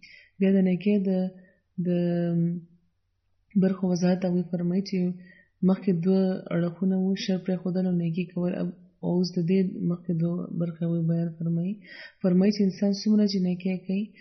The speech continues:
د هغې دوه برخې دي، یو فرایض او بل نوافل. دوه برخې دي د نیکۍ، یو فرض نیکي ده او یو نفل نیکي. فرایض یعنې چې کم په انسان فرض کړی شوي وي،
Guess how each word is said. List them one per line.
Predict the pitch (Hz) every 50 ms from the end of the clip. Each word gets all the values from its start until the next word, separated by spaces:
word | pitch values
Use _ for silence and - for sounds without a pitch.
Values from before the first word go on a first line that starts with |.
| - - _ _
د | - 196
هغې | 180 180 175 190 190
دوه | 175 180 185
برخې | 180 175 175 175 160 - - 180
دي، | 175 175 175 175
یو | 180 185 190
فرایض | 185 - - 185 175 175 180 185 180
او | 180 180
بل | 165 160 170 170
نوافل. | 170 170 170 165 165 160 160 160 - 175 170 170 175 - - _ _ _ _ _ _ _ _ _ _ -
دوه | 180 170 190 185
برخې | 180 180 175 180 - - 180
دي | 165 175 185 196 208 -
د | 180 180
نیکۍ، | 175 170 175 175 165 - 185 185 185
یو | 180 180 175
فرض | 165 - - 185 185 196 185 185
نیکي | 190 185 180 180 185 180
ده | 175 185 185
او | 185 175
یو | 170 170 170
نفل | 170 170 165 165 165 175 170
نیکي. | 170 165 170 165 160 - 170 170 170 165 - - - - - - _ _
فرایض | _ - 180 175 180 185 196 190
یعنې | 190 - 190 185 185 185 190 185
چې | 185 - 185 175
کم | - 190 190 190
په | 180 185
انسان | 180 175 175 - 190 185 185 180 - - - - _ _ _ _ _
فرض | - 185 175 165 165
کړی | - - 175 175
شوي | 165 160 175 185 180 180 175 175 - - -
وي، | 180 170 165 170 170